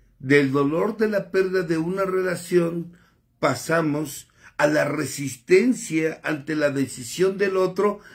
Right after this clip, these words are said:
de que ya no quiere nada contigo. Y entonces te resistes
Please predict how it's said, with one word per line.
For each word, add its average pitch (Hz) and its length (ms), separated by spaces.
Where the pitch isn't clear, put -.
de 143 160
que 151 180
ya 180 160
no 196 220
quiere 185 280
nada 175 340
contigo. 185 720
Y 139 120
entonces 175 540
te 202 120
resistes 185 1000